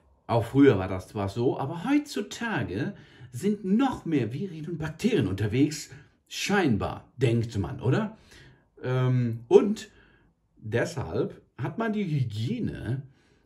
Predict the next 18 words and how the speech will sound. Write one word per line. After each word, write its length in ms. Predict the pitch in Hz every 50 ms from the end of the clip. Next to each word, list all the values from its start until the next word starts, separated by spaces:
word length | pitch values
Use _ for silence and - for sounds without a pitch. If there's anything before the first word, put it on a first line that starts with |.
| _ _
mehr 500 | 123 131 143 180 214 240 233 226 - -
im 200 | 185 175 180 156
Kopf 340 | - - 180 - - - -
als 320 | - 143 147 139 143 - 143
wie 80 | 156
früher. 480 | 170 - - 196 214 - - - - - - _ _ _ _ - - - - - -
Und 140 | - 113 113
deshalb 320 | 131 147 147 202 - 120
habe 160 | - - - 226
ich 100 | 185 156
mir 140 | 165 151 131
so 140 | 123 143 170
ein 80 | 151 131
cooles 480 | - 151 185 190 202 208 208 - - _ _ _ _ _ _ _
Ding 380 | 120 107 101 104 131 156 170 160
hier 240 | 104 92 92 - - - - - _ _ _
besorgt. 880 | 123 110 107 117 107 95 98 104 92 - - - - - - - - _ _ _ _ _ _ - - - - - - - -
Ein 280 | - 104 98 95 -